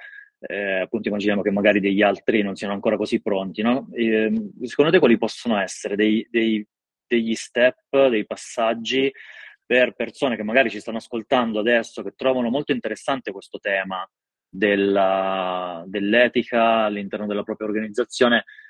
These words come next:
eh, dei piccoli passaggi che possono fare per cominciare a introdurla, magari per cominciare a parlarne internamente, per cominciare a, eh, fare dei primi, delle prime azioni concrete, ecco.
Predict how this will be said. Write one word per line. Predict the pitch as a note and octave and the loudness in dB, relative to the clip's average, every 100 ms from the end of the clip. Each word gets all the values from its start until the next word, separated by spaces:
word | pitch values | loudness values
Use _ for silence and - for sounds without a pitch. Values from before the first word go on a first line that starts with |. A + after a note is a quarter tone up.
| - _ _ _ | -20 _ _ _
eh, | - - - - | -16 -14 -14 -16
dei | - A#2 | -6 -4
piccoli | C3 - B2+ | 0 4 6
passaggi | A#2+ - B2+ A#2 | 6 4 2 4
che | A#2 | 2
possono | - - - B2 | 0 -2 0 0
fare | - A#2 A2 A#2 A#2 G#2+ _ _ | 4 6 6 4 2 0 _ _
per | A2+ C3 C3+ A2+ G#2 | -2 0 0 -2 -6
cominciare | A2+ A2 A2+ A2 | -8 -8 -6 -8
a | |
introdurla, | A2+ A#2 A#2 D#3 C3 A#2 | -8 -8 -4 -2 -2 -2
magari | A2 G#2+ A2 | -2 -2 -4
per | G#2 G#2 | -4 -8
cominciare | G#2 G#2 - G#2+ G#2 G#2 | -10 -10 -4 -2 0 0
a | G2+ G2 | 0 -2
parlarne | - G2+ A2 A#2 A#2 | -2 -4 0 0 0
internamente, | A2 A2+ G#2 A#2 C3 B2 A2+ A2+ | -6 -10 -8 -2 0 0 -4 -6
per | G#2+ - | -6 -8
cominciare | G2+ G2+ - G2+ G2+ | -12 -6 -2 0 2
a, | G2 G2+ G2 _ _ - _ - | 2 2 0 _ _ -20 _ -10
eh, | F#2+ G2 G2 F#2+ F#2+ F#2 F2+ F2+ F2+ F2+ | -6 -4 -2 -2 -2 -2 -2 -2 -4 -8
fare | - B2 C3 G#2 | 0 6 6 6
dei | G2 F#2+ | 2 0
primi, | - F#2+ F#2 F#2 F2+ F2 | -2 -6 -6 -6 -6 -2
delle | G2 G2 | 0 2
prime | A#2 G#2 | 2 2
azioni | - G#2+ F#2+ | -2 -4 -4
concrete, | F#2+ E2+ F2 D#2 E2 | -6 -6 -8 -8 -12
ecco. | - _ | -16 _